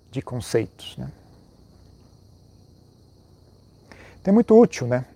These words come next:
Muito do que tem a ver com o ser humano tem a ver com isso, né? É algo que, ah,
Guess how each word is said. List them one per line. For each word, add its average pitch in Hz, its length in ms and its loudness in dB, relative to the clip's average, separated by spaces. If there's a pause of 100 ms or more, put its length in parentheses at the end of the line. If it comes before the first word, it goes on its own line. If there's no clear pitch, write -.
(140)
Muito 160 380 0
do 147 100 2
que 147 140 -2
tem 151 160 -2
a 127 60 4
ver 127 160 6
com 131 100 -10
o - 20 -8
ser 151 220 2
humano 123 340 -2
tem 139 220 -8
a 127 40 -2
ver 120 120 -2
com 123 160 -10
isso, - 380 -16
né? 117 120 -20 (880)
É 117 80 -14
algo 107 300 -4
que, 113 560 -6 (560)
ah, 110 500 -14